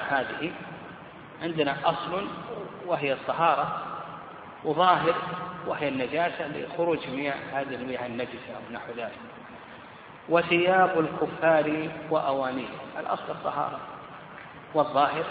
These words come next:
النجاسة، لأن الكفار لا يتورعون عن النجاسات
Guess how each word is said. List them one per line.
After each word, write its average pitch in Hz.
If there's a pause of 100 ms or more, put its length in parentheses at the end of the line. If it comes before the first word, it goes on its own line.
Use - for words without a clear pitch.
(180)
النجاسة، 139 (800)
لأن 151 (320)
الكفار 143
لا 127
يتورعون 123
عن 120
النجاسات 101